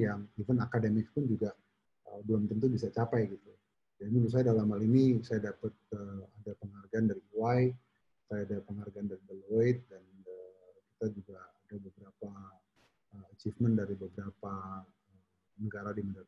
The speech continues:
East. Dan kemarin kita dapat juga, eh, award dari, dari Philips di, eh, Belanda. Jadi ini buat saya bukan, bukan, eh, apa namanya, "Oh, sombong banget nih," segala macam,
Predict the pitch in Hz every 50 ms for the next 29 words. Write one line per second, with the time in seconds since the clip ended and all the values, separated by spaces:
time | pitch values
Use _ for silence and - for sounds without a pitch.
0 | _ 117 123 123 120 - - - - _ _ _ - - - 101 95 95 95 -
1 | - 95 98 101 101 - 104 98 101 110 107 104 - - 107 104 95 - - -
2 | _ 101 - 104 95 95 - _ _ _ _ _ _ _ _ _ _ 98 95 95
3 | 98 _ - 104 104 110 117 113 - - 98 95 95 98 98 98 98 98 95 98
4 | - - - - 98 98 98 95 95 95 95 95 95 95 95 95 - _ - 107
5 | 110 127 123 123 - 104 101 98 95 95 92 - - _ _ _ _ _ _ _
6 | _ _ _ _ _ _ _ _ _ _ - - - - 101 - - - _ _
7 | _ _ - - _ _ _ - 110 127 135 147 160 156 139 117 110 117 120 113
8 | 110 - 117 120 135 147 147 143 - - - _ _ _ _ _ _ _ _ _
9 | 117 113 - - 127 120 117 117 113 113 107 110 - - 120 117 107 - - 120
10 | 113 113 110 110 107 107 107 - _ _ _ 107 104 101 101 98 98 98 - _
11 | _ _ _ 123 117 110 107 104 107 113 120 120 120 113 95 104 117 123 123 120
12 | 117 107 104 101 98 101 98 95 98 113 110 - 117 107 - - 104 98 98 98
13 | 101 98 - 113